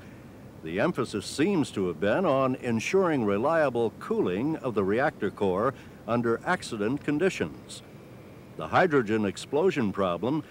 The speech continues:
which would be a major challenge to their reactor safety system,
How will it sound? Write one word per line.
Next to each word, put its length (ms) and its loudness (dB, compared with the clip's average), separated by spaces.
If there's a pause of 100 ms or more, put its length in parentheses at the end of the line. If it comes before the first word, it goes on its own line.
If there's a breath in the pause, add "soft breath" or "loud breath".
(140 loud breath)
which 220 2
would 220 0
be 120 2
a 80 2
major 420 0
challenge 600 0
to 120 -2
their 260 2
reactor 480 0
safety 420 -2
system, 560 -4